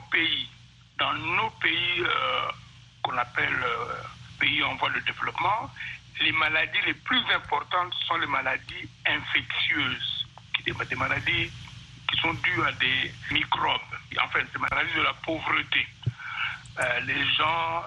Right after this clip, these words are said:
n'ont pas, euh, un bon environnement. Là, l'environnement est malsain, donc c'est les gens dans ces pays là-bas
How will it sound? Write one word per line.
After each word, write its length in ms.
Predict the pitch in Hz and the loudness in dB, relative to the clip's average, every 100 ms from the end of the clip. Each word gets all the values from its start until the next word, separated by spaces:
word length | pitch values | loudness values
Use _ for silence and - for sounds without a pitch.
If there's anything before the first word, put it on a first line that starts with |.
| - | -4
n'ont 180 | 147 135 | -4 -4
pas, 580 | 127 151 156 147 151 - - | -2 0 2 0 -2 -4 -2
euh, 1800 | 127 127 64 64 - - - - - - - - - - - - 135 | -2 0 -2 -2 -4 -6 -8 -14 -20 -20 -20 -16 -14 -14 -14 -8 -2
un 140 | 147 156 | 0 0
bon 260 | - 180 | 0 2
environnement. 840 | 160 143 151 139 143 143 165 214 - - - - - - - | 2 2 2 2 2 2 0 -2 -8 -18 -18 -18 -20 -20 -12
Là, 180 | 117 117 | -4 -4
l'environnement 540 | 123 120 139 143 156 156 | -4 -4 -2 0 2 2
est 140 | 147 | 2
malsain, 720 | 147 143 147 - - 185 247 302 - - | 2 2 2 0 2 2 2 -4 -12 -6
donc 200 | 120 123 - | -6 -6 -10
c'est 140 | - 131 | -8 -4
les 140 | 127 131 | 0 2
gens 220 | 156 156 | 2 0
dans 240 | 147 147 - | 0 0 0
ces 80 | 185 | -2
pays 220 | 156 156 | 0 0
là-bas 240 | 143 151 | 2 0